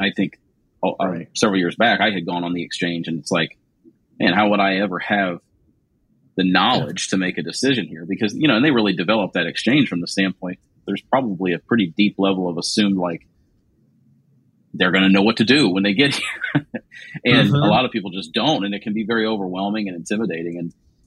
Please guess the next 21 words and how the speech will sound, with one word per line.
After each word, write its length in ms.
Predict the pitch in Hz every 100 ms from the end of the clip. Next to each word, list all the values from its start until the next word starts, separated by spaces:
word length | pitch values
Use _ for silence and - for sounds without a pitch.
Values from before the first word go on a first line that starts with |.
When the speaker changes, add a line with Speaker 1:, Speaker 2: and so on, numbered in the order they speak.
| -
Speaker 1:
uh, 240 | 98 87 87
you 100 | 107
know, 60 | 107
so 120 | 113
it's 100 | 98
the 60 | -
same 240 | 120 110
kind 100 | 104
of 60 | -
thing. 160 | 113
It's 120 | 85
like 200 | 101 90 -
this 240 | 90 -
idea 400 | 92 87 104 95
of, 80 | 85
like, 140 | 85
"Hey, 100 | 117
we're 120 | 98
coming 220 | 98 107 90
alongside 600 | 95 95 - 101 101 92
you 320 | 90 90